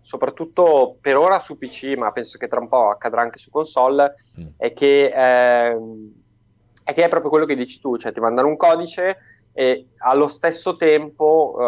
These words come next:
Speaker 1: eh, con la build ti arriva anche la possibilità di organizzare un appuntamento con gli sviluppatori.
Speaker 2: Sì.
Speaker 1: Non è, non è la stessa cosa, però penso che sia la,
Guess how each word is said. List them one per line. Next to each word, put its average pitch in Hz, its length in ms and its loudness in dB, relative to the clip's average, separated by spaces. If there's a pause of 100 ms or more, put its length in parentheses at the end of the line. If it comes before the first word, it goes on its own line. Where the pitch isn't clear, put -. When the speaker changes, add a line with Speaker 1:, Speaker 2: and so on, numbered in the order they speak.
(100)
Speaker 1:
eh, 120 60 -6
con 147 160 0
la 151 100 4
build 139 680 0
ti - 80 -4
arriva 120 340 -2
anche 123 220 -4
la 120 60 -2
possibilità 131 540 -4
di 120 80 -2
organizzare 113 520 -2
un 113 80 -4
appuntamento 113 640 -8
con 117 100 -12
gli 113 100 -8
sviluppatori. 107 760 -6
Speaker 2:
Sì. - 280 -14 (160)
Speaker 1:
Non 127 160 2
è, 151 320 2
non 147 160 2
è 160 60 2
la 156 120 4
stessa 156 360 -6
cosa, 139 320 2
però 139 400 0 (220)
penso 147 240 -2
che 131 80 -6
sia 151 280 0
la, 139 240 4